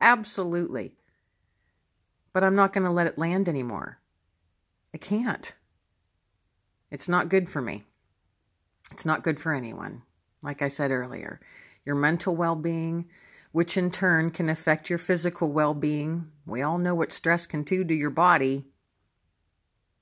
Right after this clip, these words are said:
And we need to watch out for ourselves, and we need to watch out for each other. Let fear bounce, folks. And if you struggle with that,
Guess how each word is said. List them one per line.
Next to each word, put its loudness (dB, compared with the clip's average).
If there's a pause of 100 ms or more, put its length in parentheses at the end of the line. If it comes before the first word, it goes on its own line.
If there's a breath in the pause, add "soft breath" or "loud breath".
(600)
And -4
we -2
need 0
to -4
watch 0
out 2
for 0
ourselves, -2
and -6
we -2
need -2
to -4
watch -4
out -6
for -4
each -6
other. -10 (1600)
Let -6
fear -4
bounce, -2
folks. -8 (1120 soft breath)
And 0
if -4
you 2
struggle 2
with 2
that, -2